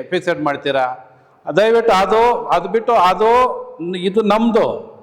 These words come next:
ಅದು ನಮ್ದಲ್ಲ. ಇಲ್ಲಿ ಬಂದು ನೀವು ಕೇಳ್ಬೋದು, ಅಲ್ಲಿ ಕೇಳೋಕ್ಕಿಲ್ಲ,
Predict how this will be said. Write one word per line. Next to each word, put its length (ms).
ಅದು 220
ನಮ್ದಲ್ಲ. 680
ಇಲ್ಲಿ 200
ಬಂದು 280
ನೀವು 160
ಕೇಳ್ಬೋದು, 800
ಅಲ್ಲಿ 180
ಕೇಳೋಕ್ಕಿಲ್ಲ, 580